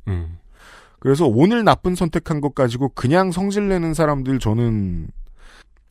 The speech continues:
Speaker 2: 흙탕물에서 싸워가지고 지금의 정치 환경을 만든 선배들에 대해서 되게 예의가 아니라고 저는 생각합니다. 네.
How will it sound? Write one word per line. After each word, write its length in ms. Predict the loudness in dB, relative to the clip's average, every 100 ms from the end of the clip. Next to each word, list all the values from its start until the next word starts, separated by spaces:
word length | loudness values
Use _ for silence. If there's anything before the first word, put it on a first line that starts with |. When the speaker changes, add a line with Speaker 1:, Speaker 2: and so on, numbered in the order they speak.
| -16
Speaker 2:
흙탕물에서 600 | -10 2 2 4 2 2
싸워가지고 760 | 2 4 6 6 4 4 0 -2
지금의 400 | -2 2 2 2
정치 320 | 2 -2 0
환경을 380 | 0 2 0 2
만든 340 | 0 2 0
선배들에 640 | 0 0 2 2 4 2
대해서 640 | 2 2 2 0 0 0 -4 -16 -20 -20 _ -8
되게 340 | -4 -2 -4 -6 -6
예의가 380 | 2 4 4 2
아니라고 680 | 2 0 -2 -2 -6 -8 -10
저는 240 | -10 -12
생각합니다. 760 | -8 -6 -6 -6 -8 -8 -12 -16 _ -18
네. 220 | -14 -12